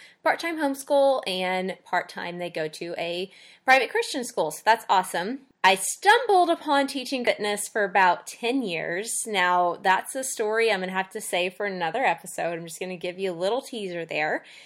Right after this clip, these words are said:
I now have a blog. I love doing Facebook Live videos, and I'm sure some of you listening have seen or heard, obviously,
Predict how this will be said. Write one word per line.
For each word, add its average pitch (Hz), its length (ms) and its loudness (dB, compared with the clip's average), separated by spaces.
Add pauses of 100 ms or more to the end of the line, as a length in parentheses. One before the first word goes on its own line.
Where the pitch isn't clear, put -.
(240)
I 202 120 4
now 185 320 4
have 202 140 4
a 294 80 4
blog. 175 640 2 (640)
I 185 100 6
love 240 760 4
doing 240 240 0
Facebook 208 460 -2
Live 185 240 2
videos, 165 420 -4
and 180 100 -4
I'm 180 120 -2
sure 240 240 0
some 233 220 0
of 240 40 -2
you 240 240 0
listening 269 640 -2 (240)
have 175 500 2 (460)
seen 302 520 0
or 185 100 2
heard, 240 380 4
obviously, 202 640 -2